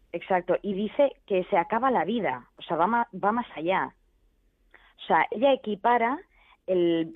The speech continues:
seguir, eh, viviendo ahí a estar muerta.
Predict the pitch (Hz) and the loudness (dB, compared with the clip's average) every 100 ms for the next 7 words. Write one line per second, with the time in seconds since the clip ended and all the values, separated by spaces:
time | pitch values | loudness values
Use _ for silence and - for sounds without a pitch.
0 | 160 - 180 196 269 - _ _ _ 185 | -8 -4 -4 0 -2 -2 _ _ _ 2
1 | 185 175 170 190 202 208 185 160 151 165 | 4 4 2 -2 -4 -4 2 2 2 -2
2 | 294 _ _ _ _ - 175 170 - 262 | -6 _ _ _ _ -2 -2 -2 -2 0
3 | 214 262 - 135 127 | 0 -4 -4 -6 -8